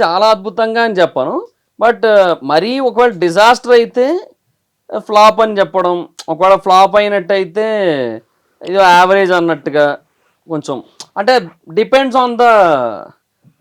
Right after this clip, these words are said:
ఏమంటారు, దాని స్కేల్, దాని బడ్జెట్. అప్పుడప్పుడు అంటే తెలియకుండా ఒక కన్సర్న్ వస్తది, ఎందుకంటే ఇండస్ట్రీ బాగుంటేనే కదా మనం కంటిన్యూ అయ్యేది,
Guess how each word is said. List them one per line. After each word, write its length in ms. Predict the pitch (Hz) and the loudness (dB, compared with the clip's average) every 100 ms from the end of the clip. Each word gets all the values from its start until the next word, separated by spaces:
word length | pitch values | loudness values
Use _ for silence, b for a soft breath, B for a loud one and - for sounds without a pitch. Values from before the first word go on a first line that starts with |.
| 151 | -6
ఏమంటారు, 500 | 160 151 156 156 147 | -4 0 2 0 0
దాని 380 | 151 170 170 | 0 0 -2
స్కేల్, 540 | 160 - 180 185 196 196 | -4 -4 0 0 0 0
దాని 200 | 180 160 | -2 0
బడ్జెట్. 680 | 147 147 139 175 143 156 147 - _ _ _ _ _ | 0 -2 -4 -6 -2 -2 -4 -10 _ _ _ _ _
అప్పుడప్పుడు 500 | 156 151 214 214 214 | -8 -4 -2 0 2
అంటే 480 | 190 180 190 240 240 - _ _ | 4 2 0 -4 -4 -12 _ _
తెలియకుండా 480 | 190 233 247 262 262 | -6 -4 -2 -2 0
ఒక 120 | 233 | -2
కన్సర్న్ 480 | 208 190 190 220 214 | 0 -2 0 -4 -2
వస్తది, 380 | 196 - 127 113 | -4 -4 -8 -6
ఎందుకంటే 440 | 143 175 202 202 | -6 -4 -2 -2
ఇండస్ట్రీ 400 | 175 208 190 214 | 0 -2 -2 -2
బాగుంటేనే 640 | 220 208 208 214 208 208 190 | 2 2 2 -2 -6 -4 -2
కదా 200 | 160 180 | -2 -2
మనం 240 | 180 170 | -2 -2
కంటిన్యూ 460 | 143 139 156 175 175 | -4 -6 -6 -6 -4
అయ్యేది, 580 | 147 127 104 113 170 | -4 -6 -10 -12 -14